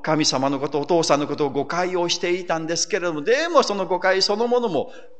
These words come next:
受け入れてくれる、くださるのがこの神様だということ。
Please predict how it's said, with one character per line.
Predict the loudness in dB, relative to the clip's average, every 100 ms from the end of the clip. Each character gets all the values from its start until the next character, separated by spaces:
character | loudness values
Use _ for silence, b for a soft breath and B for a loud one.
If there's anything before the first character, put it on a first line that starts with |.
| -16 -16 -16 -8
受 | -4 -2
け | -4
入 | -4
れ | -6
て | -6
く | -8 -6
れ | -4 -2
る、 | -2 -4 -16 -18 -14
く | -2
だ | 0 2
さ | 2
る | 0 -2
の | -6
が | -8 -12
こ | -12
の | -12
神 | -10 -8 -6
様 | -8 -10
だ | -12 -14
と | -14 -16
い | -16
う |
こ | -16
と。 | -16 -16